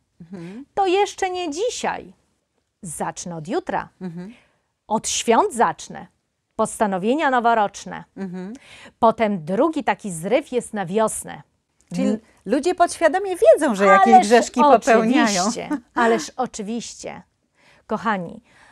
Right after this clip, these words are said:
Speaker 2: na, na co dzień prowadzę taki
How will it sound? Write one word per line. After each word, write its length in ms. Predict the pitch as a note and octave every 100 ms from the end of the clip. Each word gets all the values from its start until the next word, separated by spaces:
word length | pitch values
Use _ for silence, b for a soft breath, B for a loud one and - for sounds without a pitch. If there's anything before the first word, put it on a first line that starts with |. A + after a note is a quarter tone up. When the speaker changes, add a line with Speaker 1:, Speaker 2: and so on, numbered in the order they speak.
| b _ _ _
Speaker 2:
na, 720 | F#3+ G#3 A3 G#3+ G#3 G3 G3 A3 _ _ _ _ _ _ _ _ _ -
na 140 | G3+
co 220 | F3+ E4 D4+
dzień 400 | F#3+ E3 - G#3 _ _ _ _ _ _ _
prowadzę 440 | - G#3 A#3+ D#4+ D#4+
taki 520 | B3 - - A3+ A3